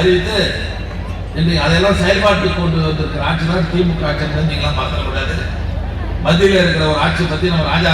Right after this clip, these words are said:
இங்க மிக விளக்கமா சொன்னாரு. இன்னைக்கு சிறுபான்மை மக்களை வஞ்சிக்கிற, நம்மளெல்லாம் கொடுமைப்படுத்துகிற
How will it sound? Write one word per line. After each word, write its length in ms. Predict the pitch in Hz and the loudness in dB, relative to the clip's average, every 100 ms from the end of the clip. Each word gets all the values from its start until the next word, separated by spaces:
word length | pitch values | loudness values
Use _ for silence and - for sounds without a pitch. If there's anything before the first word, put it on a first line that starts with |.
| 156 | 0
இங்க 140 | 139 147 - | -2 -2 -2
மிக 140 | - 156 143 - - - - | -4 -2 -2 -4 -6 -6 -4
விளக்கமா 340 | 160 160 156 151 | -4 -2 -2 -2
சொன்னாரு. 340 | 147 147 175 160 - - - - - - - - | -2 -2 -2 -2 -2 -4 -4 -4 -4 -4 -4 -4
இன்னைக்கு 220 | 147 160 - | 0 0 2
சிறுபான்மை 420 | 196 220 220 208 190 | 2 2 0 2 0
மக்களை 280 | 175 170 190 196 185 | 0 0 0 2 2
வஞ்சிக்கிற, 480 | 175 190 175 165 180 202 - - - | 0 0 0 0 0 0 -2 -4 -4
நம்மளெல்லாம் 600 | 143 170 160 165 175 196 185 | 0 0 2 0 0 0 0
கொடுமைப்படுத்துகிற 680 | 202 202 170 165 151 151 | 0 0 0 0 -2 -2